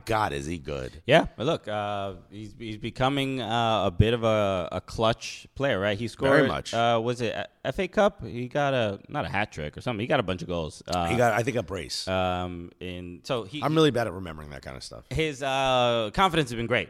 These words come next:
Speaker 2: I mean, the, so, uh, you know, and to, for him to score that late goal, uh, was great. Then Saka's goal was spectacular
Speaker 1: I mean,
Speaker 2: as well.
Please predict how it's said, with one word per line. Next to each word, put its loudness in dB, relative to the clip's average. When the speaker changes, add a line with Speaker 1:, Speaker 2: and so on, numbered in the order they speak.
Speaker 2:
I 0
mean, -6
the, -8
so, -4
uh, -8
you -8
know, -10
and -8
to, -8
for -10
him -8
to -12
score -6
that -4
late -8
goal, -2
uh, -2
was -12
great. 0
Then -8
Saka's 0
goal -4
was -10
spectacular -2
Speaker 1:
I 4
mean, -4
Speaker 2:
as 0
well. 0